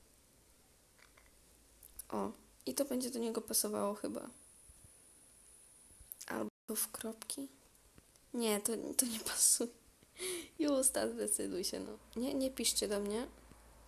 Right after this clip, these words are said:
A nie, chyba nawet nikt nie napisał. O Jezu, przepraszam serio za mój głos.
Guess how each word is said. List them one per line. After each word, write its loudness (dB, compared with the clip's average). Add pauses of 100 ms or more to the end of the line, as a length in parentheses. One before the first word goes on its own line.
(500)
A -4
nie, 0
chyba -2
nawet -4
nikt -8
nie 0
napisał. 0 (1120)
O -2
Jezu, 4
przepraszam 0
serio 2
za 0
mój 2
głos. 0